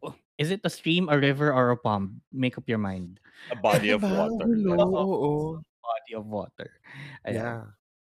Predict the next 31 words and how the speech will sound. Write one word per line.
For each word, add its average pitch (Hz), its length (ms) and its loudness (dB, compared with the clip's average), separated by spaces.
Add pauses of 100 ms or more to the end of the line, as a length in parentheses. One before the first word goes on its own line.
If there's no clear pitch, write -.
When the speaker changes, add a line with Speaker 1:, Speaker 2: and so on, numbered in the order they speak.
(420)
Speaker 1:
In 147 80 0
the 151 80 2
distance, 180 560 0
we 147 80 -2
can 143 160 -2
see 139 240 -4
two 175 240 0
towers 117 480 0
flanking 123 480 -2
the 117 160 -4
central 110 320 -4
path, 95 400 -8
once 143 480 -2
again 139 320 0
alluding 127 480 0
to 120 80 0
the 117 80 0
doubles 117 560 -2
visible 139 480 -4
in 110 240 -4
this 107 160 -10
card. 92 400 -12 (400)
Everything 202 320 0
in 208 80 -2
this 202 160 -2
card 139 400 -2
seems 151 320 -6
to - 160 -8
echo 131 320 -4
the 123 240 -4
other, 113 400 -4